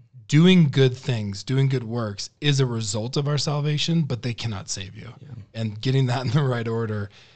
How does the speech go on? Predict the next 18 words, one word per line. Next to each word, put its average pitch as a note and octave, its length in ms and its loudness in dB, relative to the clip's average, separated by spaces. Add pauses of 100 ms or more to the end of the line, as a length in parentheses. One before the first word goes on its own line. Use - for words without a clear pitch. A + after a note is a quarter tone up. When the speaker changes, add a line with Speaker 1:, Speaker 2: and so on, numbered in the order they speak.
(160)
Speaker 1:
is G2+ 180 -6
so A2 200 -2
important. - 560 -10 (840)
So - 140 0
let's F3+ 180 6
continue E3 640 6
in C#3+ 440 6
verse C#3+ 220 4
twenty-one C3 460 4
in A#2 120 0
chapter B2 300 -2
three. G#2 360 -6 (640)
"But C#3 140 0
now F#3 180 6
the F#3 100 2
righteousness E3+ 540 2
of C#3+ 120 0
God A#2+ 440 2